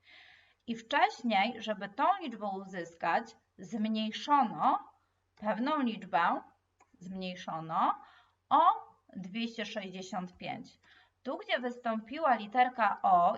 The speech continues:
i mowa jest o zmniejszaniu, czyli tu dokonano odejmowania. Więc jeżeli mamy zrobić działanie jak raczak,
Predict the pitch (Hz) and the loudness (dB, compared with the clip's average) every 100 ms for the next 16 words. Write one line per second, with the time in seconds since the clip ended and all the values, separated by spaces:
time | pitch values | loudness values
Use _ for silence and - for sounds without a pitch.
0 | - 220 208 302 285 220 208 - 247 240 | -4 -2 2 2 4 2 0 -4 -2 0
1 | 233 226 - 185 175 175 180 - - - | 0 -2 -4 -4 -4 -4 -6 -6 -10 -20
2 | _ - 202 214 214 311 339 - 247 214 | _ -12 -8 -8 -8 -10 -8 -4 -2 2
3 | 233 233 240 226 214 214 208 208 262 247 | 4 4 2 -2 -4 -2 0 4 4 4
4 | 208 - - _ _ _ - - - 196 | 2 -6 -14 _ _ _ -20 -20 -16 -14
5 | 190 190 180 240 381 330 254 254 226 226 | -12 -10 -6 -6 -4 2 2 2 -2 0
6 | 269 285 247 - _ - 202 214 226 240 | 0 0 -10 -12 _ -6 -2 2 2 2
7 | 196 180 - - 254 269 302 214 - 165 | 2 0 -4 -2 -2 2 2 2 -2 -10
8 | - | -10